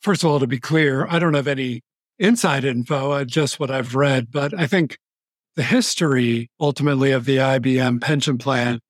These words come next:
is not all that dissimilar from other blue chip companies in America. They started cutting back on how generous the benefit was in the nineteen nineties,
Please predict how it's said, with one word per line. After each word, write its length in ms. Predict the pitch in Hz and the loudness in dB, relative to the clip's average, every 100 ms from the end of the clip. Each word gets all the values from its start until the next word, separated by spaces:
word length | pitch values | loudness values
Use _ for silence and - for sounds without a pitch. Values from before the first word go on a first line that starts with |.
| _ _ _ - | _ _ _ -6
is 140 | 127 | -2
not 200 | 151 226 | 0 2
all 140 | 220 170 | 2 2
that 280 | 151 139 123 | 2 0 -2
dissimilar 540 | 135 - 156 139 127 | -2 0 2 2 2
from 200 | 113 135 | 0 0
other 220 | 135 135 | 2 0
blue 200 | 117 123 | 0 0
chip 240 | 123 135 113 | 2 -2 0
companies 460 | 139 120 127 117 | -2 0 -2 0
in 80 | 123 | 0
America. 680 | 120 127 131 120 120 107 104 _ _ _ _ | 0 2 2 0 -4 -8 -14 _ _ _ _
They 80 | 151 | -2
started 400 | 127 180 160 131 | 2 2 2 0
cutting 300 | 170 147 127 | 0 0 0
back 340 | 127 123 135 | 0 0 0
on 100 | 139 | -2
how 380 | 117 123 123 120 | 0 0 0 -4
generous 720 | 120 139 131 135 143 127 127 - | -2 0 2 2 2 2 0 -2
the 140 | 131 | -6
benefit 420 | 117 131 120 143 | 0 0 0 -2
was 460 | 127 127 123 123 135 | 0 2 2 0 -2
in 100 | 123 | -2
the 80 | 123 | 0
nineteen 400 | 127 120 131 123 | 0 0 -2 0
nineties, 720 | 160 185 180 170 175 160 | 2 2 2 4 2 0